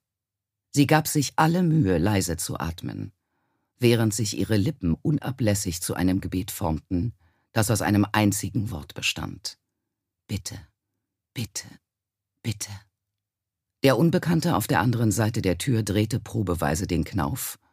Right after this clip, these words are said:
und stellte fest, dass die Tür verriegelt war. Es folgte ein zweiter Versuch.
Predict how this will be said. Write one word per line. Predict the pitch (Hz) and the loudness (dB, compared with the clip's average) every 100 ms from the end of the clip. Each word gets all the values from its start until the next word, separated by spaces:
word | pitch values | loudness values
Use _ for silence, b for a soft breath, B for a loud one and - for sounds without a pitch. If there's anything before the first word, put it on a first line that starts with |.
| _ _ _ - | _ _ _ 0
und | 123 | 0
stellte | - 127 131 | 2 0 0
fest, | 117 127 104 - 117 | -2 -2 -2 -2 -4
dass | 104 | -2
die | 117 | -4
Tür | - - 87 | -4 -2 -2
verriegelt | - 101 127 - 57 - | -2 -4 -4 -6 -10 -10
war. | 62 50 85 _ _ _ _ _ _ _ _ _ - | -8 -8 -10 _ _ _ _ _ _ _ _ _ 0
Es | 131 - | 2 4
folgte | 165 - 107 | 2 4 2
ein | 143 | 2
zweiter | - 139 107 85 | 2 2 2 0
Versuch. | 82 62 - - - - | -4 -6 -6 -8 -14 -20